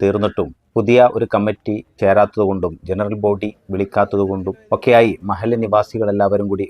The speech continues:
ഒത്തുചേർന്ന് പുതിയ ഒരു കമ്മിറ്റിക്ക് രൂപം നൽകാൻ വേണ്ടി ജനറൽ ബോഡി വിളിച്ചിരുന്നു. അതുമായി ബന്ധപ്പെട്ട ചർച്ചകൾക്കായിട്ട്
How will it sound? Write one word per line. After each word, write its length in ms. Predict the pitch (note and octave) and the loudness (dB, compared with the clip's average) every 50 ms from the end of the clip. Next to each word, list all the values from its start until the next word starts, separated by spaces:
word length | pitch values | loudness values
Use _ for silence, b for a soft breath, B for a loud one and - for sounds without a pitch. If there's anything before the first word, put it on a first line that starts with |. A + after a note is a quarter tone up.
| - - - | -8 -12 -12
ഒത്തുചേർന്ന് 580 | _ - B2 G#2+ G2 G2+ F#2+ F2 E2+ E2+ E2 - _ _ _ - - | _ -4 -4 -2 0 0 -2 -2 -4 -10 -12 -16 _ _ _ -4 -4
പുതിയ 340 | G2+ F#2 A2+ A2 G#2+ G2+ - - | 0 2 4 4 4 4 2 0
ഒരു 100 | G#2 G#2+ G#2 - | -4 -4 -2 -2
കമ്മിറ്റിക്ക് 500 | - F#2+ G#2 A#2 - - A#2 - - G2+ - - F#2+ G2 | -2 0 0 -2 -2 -4 -6 -4 -4 -6 -6 -4 -4 -2
രൂപം 240 | G2+ G2+ G2+ A2+ G#2+ G#2+ | -2 0 0 0 0 0
നൽകാൻ 260 | G2 F#2 G2 F#2+ F#2 E2+ F2+ | -4 -2 -4 -4 -4 -4 -10
വേണ്ടി 240 | F2+ - - F2 - - - E2+ E2+ | -10 -10 -12 -14 -14 -12 -12 -8 -6
ജനറൽ 300 | F#2 F2+ G#2+ A2 A2+ A2 G2+ F#2+ | -4 -2 -2 -2 -2 -4 -2 -2
ബോഡി 240 | F#2 F2+ E2+ - - - - F2 | -2 -2 -2 -4 -10 -10 -12 -12
വിളിച്ചിരുന്നു. 460 | D#2+ E2 D#2+ - - D#2+ D#2 D#2 - - _ _ - G2 | -12 -12 -12 -14 -16 -16 -16 -16 -20 -20 _ _ -4 -2
അതുമായി 300 | G2 A2+ A#2+ B2+ C3 B2+ B2+ | 0 2 2 4 4 4 2
ബന്ധപ്പെട്ട 340 | A#2+ A#2+ A#2 - A#2+ - - A#2 A#2 - _ _ _ _ - | 2 0 2 0 0 2 2 0 0 0 _ _ _ _ -2
ചർച്ചകൾക്കായിട്ട് 800 | A2 G#2 - - - B2 B2 A#2 A2+ - A2+ G2 F#2+ E2+ - F2 | -2 -2 -2 2 2 2 4 2 2 4 2 2 2 0 -4 -10